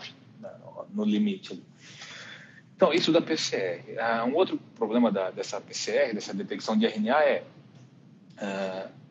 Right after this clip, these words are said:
a pessoa pode ficar positiva e dando positivo muito tempo depois de que ela, dela ter tido alta ou a cura clínica da doença, né?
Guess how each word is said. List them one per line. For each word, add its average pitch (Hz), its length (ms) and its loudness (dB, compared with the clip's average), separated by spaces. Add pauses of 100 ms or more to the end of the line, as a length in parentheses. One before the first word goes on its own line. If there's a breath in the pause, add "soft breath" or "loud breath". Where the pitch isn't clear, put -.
(120)
a 117 80 -4
pessoa 123 380 0
pode 165 320 4
ficar 196 580 2 (240)
positiva 165 800 2
e 95 80 0
dando 123 380 6
positivo 117 580 0
muito 202 280 2
tempo 202 360 2
depois 135 460 2
de 156 80 -2
que 165 40 2
ela, 147 120 8
dela 110 500 8
ter 120 140 2
tido 208 320 6
alta 120 320 8
ou 101 160 2
a 104 60 0
cura 113 500 2
clínica 110 480 2
da 110 80 -2
doença, 107 500 -4
né? - 140 -18